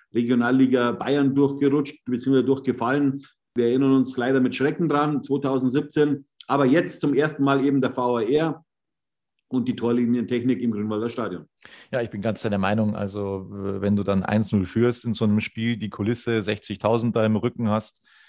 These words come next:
Speaker 2: dann wäre das womöglich auch ein bisschen anders ausgegangen. Ja, also ich bin absoluter Befürworter, ähm, des Video Assistant Referee,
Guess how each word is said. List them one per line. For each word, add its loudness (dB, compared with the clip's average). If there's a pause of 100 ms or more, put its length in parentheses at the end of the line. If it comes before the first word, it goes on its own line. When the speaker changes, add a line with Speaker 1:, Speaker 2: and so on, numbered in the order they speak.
(460)
Speaker 2:
dann -4
wäre 2
das -2
womöglich -4
auch -6
ein 2
bisschen -4
anders 0
ausgegangen. 0 (120)
Ja, 2
also 2
ich 2
bin 2
absoluter 4
Befürworter, 0
ähm, -10
des -12
Video 4
Assistant 0
Referee, 2